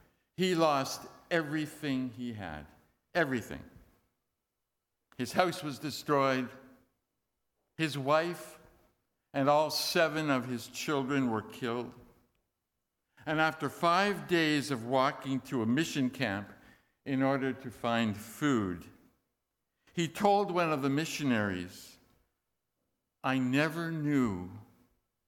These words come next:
all I needed was Jesus until Jesus was all I had."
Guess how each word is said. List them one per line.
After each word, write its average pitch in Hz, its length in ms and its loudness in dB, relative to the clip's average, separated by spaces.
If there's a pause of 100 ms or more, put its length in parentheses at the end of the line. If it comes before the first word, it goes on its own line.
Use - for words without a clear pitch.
(400)
all 123 280 -2
I 113 160 0
needed 107 400 -2
was 95 220 -6
Jesus 101 760 -12 (1300)
until 98 320 -8
Jesus 95 840 -6 (840)
was 95 180 -12
all 87 240 -2
I 76 120 -4
had." 71 300 -10